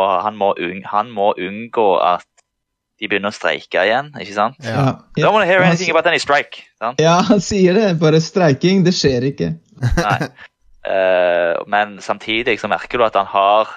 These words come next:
Speaker 1: altså under den harde, eh, overflaten da, så er han liksom, han er liksom skikkelig good guy.
Speaker 2: Ja, han er det.
Speaker 3: Mm.
Speaker 1: Eh, og liksom er sånn da trygge,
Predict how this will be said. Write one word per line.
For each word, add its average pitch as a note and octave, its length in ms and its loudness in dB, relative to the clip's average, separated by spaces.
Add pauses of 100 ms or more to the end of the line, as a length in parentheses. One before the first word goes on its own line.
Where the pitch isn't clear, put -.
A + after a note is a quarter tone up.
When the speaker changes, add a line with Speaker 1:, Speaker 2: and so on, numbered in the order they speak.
(240)
Speaker 1:
altså G#2 200 -6
under G2+ 260 0
den G2+ 160 -2
harde, F#2 420 -2 (140)
eh, F2+ 460 -6
overflaten G#2+ 580 -2
da, E2+ 120 -8
så - 200 -2
er F2 100 2
han F#2 240 0
liksom, F2 460 -4 (220)
han G2+ 140 -2
er G#2 100 2
liksom A2+ 200 -4
skikkelig A2 480 -8
good G2+ 240 -6
guy. D2 220 -2 (400)
Speaker 2:
Ja, G#2+ 180 -2
han A2+ 60 -2
er G#3 80 4
det. E3 120 2
Speaker 3:
Mm. C#3 120 -6 (100)
Speaker 1:
Eh, F2 1000 -4
og G2 180 0
liksom G2+ 220 -4
er G2+ 100 -2
sånn F#2 120 -6
da F2+ 120 0
trygge, - 640 -4